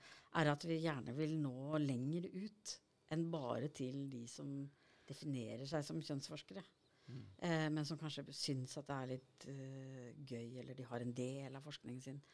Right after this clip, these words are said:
Speaker 1: som har dette kjønnsperspektivet inn da, og at vi løfter det lenger fram i, eh, U S N sin profil.
Speaker 2: Ja.
Speaker 1: Så vi er på en måte en slags, vi hjelper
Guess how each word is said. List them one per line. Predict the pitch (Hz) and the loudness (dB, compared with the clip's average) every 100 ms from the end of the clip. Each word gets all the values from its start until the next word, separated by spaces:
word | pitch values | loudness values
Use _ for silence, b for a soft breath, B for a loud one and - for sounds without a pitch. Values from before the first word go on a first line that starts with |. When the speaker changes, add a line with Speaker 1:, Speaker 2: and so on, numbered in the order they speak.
| B B B | B B B
Speaker 1:
som | 165 - | -10 -6
har | 135 147 | -2 0
dette | 147 147 | 0 -4
kjønnsperspektivet | 143 131 - 135 - 139 - 131 135 135 - B B B B B 185 | -6 -6 -8 -10 -10 -12 -8 -6 -4 -4 -6 B B B B B -2
inn | 240 277 | 2 4
da, | 190 - - - | 4 2 -14 -8
og | 175 | -6
at | - | -4
vi | 165 | -2
løfter | 170 - - 135 | -2 -4 -6 2
det | 127 127 127 123 123 | 4 4 2 2 0
lenger | 123 107 117 | -4 -6 -8
fram | - 113 113 117 _ b b b b b - | -10 -10 -10 -12 _ b b b b b -14
i, | 113 110 107 | -10 -10 -10
eh, | 107 110 113 - 135 | -10 -10 -12 -8 -6
U | |
S | 127 101 | -4 -4
N | 104 | -6
sin | - 123 | -6 -2
profil. | 147 143 160 175 151 - B | -2 0 2 2 2 -2 B
Speaker 2:
Ja. | B | B
Speaker 1:
Så | - | 4
vi | 185 147 | 6 8
er | |
på | 127 | 4
en | 147 | 0
måte | 156 - | -2 -4
en | 143 139 | -4 -4
slags, | 147 139 | -6 -8
vi | 160 | -6
hjelper | 156 143 120 - - 143 | -4 -4 -6 -12 -10 -10